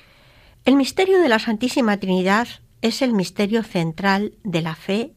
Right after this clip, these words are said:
y la vida cristiana. Solo Dios puede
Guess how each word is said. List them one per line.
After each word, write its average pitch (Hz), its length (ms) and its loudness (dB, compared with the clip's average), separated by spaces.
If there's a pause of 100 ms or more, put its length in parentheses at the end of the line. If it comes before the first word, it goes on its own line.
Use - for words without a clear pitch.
y 196 120 -2
la 165 120 -2
vida 165 280 -4
cristiana. 156 680 -8 (1120)
Solo 208 320 2
Dios 285 480 0 (100)
puede 185 540 2